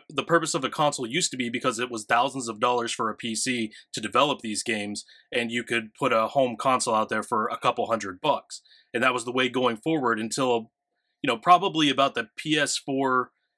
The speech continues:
and Xbox One era, where your prices start to match as far as, like, entry to mid-level P Cs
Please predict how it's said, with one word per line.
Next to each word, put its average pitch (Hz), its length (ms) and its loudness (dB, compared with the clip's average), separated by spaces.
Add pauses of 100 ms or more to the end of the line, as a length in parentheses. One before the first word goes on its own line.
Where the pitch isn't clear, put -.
(200)
and 117 460 2
Xbox 123 840 0
One 117 440 2
era, 98 420 -2 (360)
where 117 580 4 (400)
your 131 540 2 (160)
prices 160 600 0
start 139 380 2
to 143 100 -4
match 113 500 2
as 113 120 -6
far 120 220 4
as, 110 140 -4
like, 113 220 -2 (300)
entry 143 300 0
to 127 60 0
mid-level 120 440 2
P 117 180 -6
Cs 107 420 -2